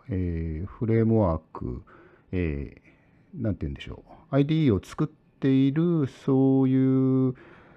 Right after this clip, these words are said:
フレームワークごとを自分で作り直すとか、えー、いくつか確かあるんですよね。えー、モーフィ-、モーフィッ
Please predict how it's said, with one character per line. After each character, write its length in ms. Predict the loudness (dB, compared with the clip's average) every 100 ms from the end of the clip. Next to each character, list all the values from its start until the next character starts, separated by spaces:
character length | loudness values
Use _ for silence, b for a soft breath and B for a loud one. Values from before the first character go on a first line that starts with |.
| B B B _ _ _ -8
フ 180 | 0 4
レ 100 | 6
ー 40 |
ム 80 | 6
ワ 120 | 2
ー 40 |
ク 80 | 2
ご 180 | 4 4
と 280 | 2 2 2
を 60 | 2
自 200 | 2 0
分 260 | 2 2
で 240 | 2 2 0
作 260 | -6 -6 0
り 120 | 2
直 240 | 2 2 0
す 140 | -4
と 160 | -4 -4
か、 340 | -4 -6 -8 b b -4
え 300 | 0 0 -4 _ _ -4
ー、 60 |
い 20 |
く 100 | -4
つ 160 | -4 -6
か 300 | -2 -2 0
確 200 | 0 0
か 220 | 0 0 2
あ 100 | 2
る 100 | 2
ん 80 | 0
で 100 | -4
す 120 | -6
よ 140 | -8
ね。 240 | -4 -4 -6 _ -6
え 260 | -2 -2 -2
ー、 40 |
モ 280 | 0 2 0
ー 20 |
フ 380 | -4 -12 -10 -10
ィ-、 60 | -10 -4
モ 160 | -2 0
ー 40 |
フ 100 |
ィ 40 |
ッ 40 | -2